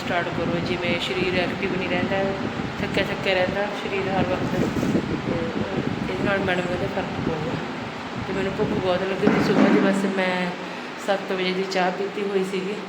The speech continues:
ਤੇ ਇੱਕ ਪੂੜਾ ਖਾਧਾ ਸੀ ਨਾਲ, ਵੈਸੇ ਤਾਂ ਮੇਰਾ ਤਲਿਆ ਹੋਇਆ ਬੰਦ ਆ, ਫਿਰ ਵੀ ਚਲੋ ਬਣਿਆ ਹੁੰਦਾ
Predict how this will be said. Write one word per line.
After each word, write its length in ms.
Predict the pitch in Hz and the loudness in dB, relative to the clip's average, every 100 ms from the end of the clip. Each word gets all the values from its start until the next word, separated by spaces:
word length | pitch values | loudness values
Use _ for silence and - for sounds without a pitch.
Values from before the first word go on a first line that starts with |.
| - - - - - - - - | -10 -12 -12 -12 -12 -12 -12 -10
ਤੇ 60 | 175 180 185 | -8 -6 -6
ਇੱਕ 140 | 185 202 | -6 -4
ਪੂੜਾ 340 | 185 185 175 | 0 2 2
ਖਾਧਾ 360 | 180 180 185 202 | 2 0 0 -2
ਸੀ 180 | 208 208 | 0 0
ਨਾਲ, 260 | 202 185 | 2 2
ਵੈਸੇ 220 | 185 190 - | 2 0 0
ਤਾਂ 80 | |
ਮੇਰਾ 180 | 190 190 | -2 0
ਤਲਿਆ 300 | 185 185 175 | 2 2 2
ਹੋਇਆ 160 | 180 185 | 2 0
ਬੰਦ 320 | 180 165 165 | 0 -2 -2
ਆ, 80 | 180 | -4
ਫਿਰ 180 | 180 180 | -2 -4
ਵੀ 140 | 180 | -4
ਚਲੋ 200 | 185 190 180 | -4 -6 -2
ਬਣਿਆ 240 | 170 175 | -2 -2
ਹੁੰਦਾ 300 | 180 170 180 | -4 -4 -4